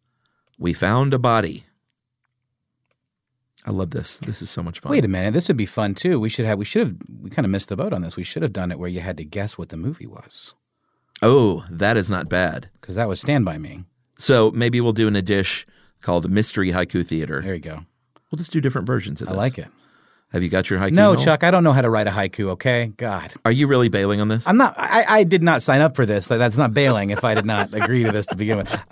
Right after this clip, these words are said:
Speaker 2: My, you know what my first line is? Is, is "Why, Harry Potter?" <laughs>
Speaker 1: Oh, I'm sorry for that coughing fit, everyone. <laughs> All right.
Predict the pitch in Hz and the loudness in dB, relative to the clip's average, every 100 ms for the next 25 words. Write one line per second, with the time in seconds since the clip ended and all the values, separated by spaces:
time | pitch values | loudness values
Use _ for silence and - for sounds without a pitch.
0 | 113 135 139 147 135 139 143 135 151 165 | -2 2 4 4 4 4 2 4 4 4
1 | 170 113 98 95 107 127 135 117 110 101 | 4 2 -2 -2 2 4 4 2 0 0
2 | 110 101 104 110 113 - - 190 - - | 0 0 0 -2 -6 -16 0 0 0 -2
3 | - - - - - 1077 - - - - | -4 -6 -6 -8 -8 -6 -6 -6 -6 -6
4 | - - - - - - - 453 - - | -10 -12 -10 -10 -6 -6 -6 -8 -8 -6
5 | - - - - - 381 - 381 320 - | -8 -6 -10 -10 -6 -6 -4 -6 -6 -10
6 | - 440 _ 453 - _ _ _ _ - | -18 -20 _ -20 -20 _ _ _ _ -20
7 | - - - - 165 139 120 170 160 120 | -20 -20 -20 -14 -10 -8 -2 2 4 4
8 | 120 131 131 110 98 80 _ _ _ - | 2 2 2 2 0 -2 _ _ _ 0
9 | 135 143 98 92 90 90 90 101 131 - | 0 0 -2 -2 -2 -2 -2 -4 -6 -12
10 | _ _ _ - 156 - - - - - | _ _ _ -8 -8 -6 -12 -6 -6 -4
11 | 180 | -6